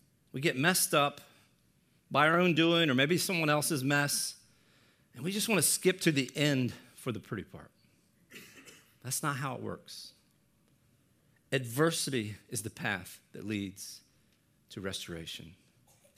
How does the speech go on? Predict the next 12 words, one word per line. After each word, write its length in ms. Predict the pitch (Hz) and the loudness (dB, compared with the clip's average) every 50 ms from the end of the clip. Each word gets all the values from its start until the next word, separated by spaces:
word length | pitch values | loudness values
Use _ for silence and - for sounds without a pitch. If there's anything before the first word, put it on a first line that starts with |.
| _ _ _ _ _ _ _ _ _ _ _ _ _ _ _ _ _ _ - | _ _ _ _ _ _ _ _ _ _ _ _ _ _ _ _ _ _ -6
Restoration 720 | 127 151 147 - - 127 123 131 135 131 - - 131 107 | -4 -4 -2 -2 -2 0 2 2 2 2 0 -2 -4 -4
is 120 | 101 98 | -4 -6
a 40 | 87 | -6
struggle, 560 | - - - - - 123 120 110 107 110 95 - 87 - - - - _ _ _ _ _ _ _ _ _ - - - - - | -8 -8 -10 -6 -4 -2 -2 -2 -2 -6 -10 -12 -14 -20 -20 -20 -20 _ _ _ _ _ _ _ _ _ -20 -20 -20 -20 -16
but 100 | - 127 | -12 -10
there's 200 | 113 139 143 131 | -8 -6 -6 -4
also 280 | 156 160 156 - - 143 | -4 -4 -4 -2 -2 -2
a 40 | 117 | -2
blessing 680 | 113 113 123 127 135 139 135 - - 123 104 95 98 - - | -2 0 2 2 2 2 2 -2 -4 -6 -6 -8 -8 -8 -6
in 160 | 123 120 110 | -4 -4 -4
the 100 | 107 101 | -4 -6
adversity. 600 | 90 95 95 98 98 - - - - 95 92 90 | -8 -8 -8 -8 -8 -8 -10 -12 -14 -16 -18 -20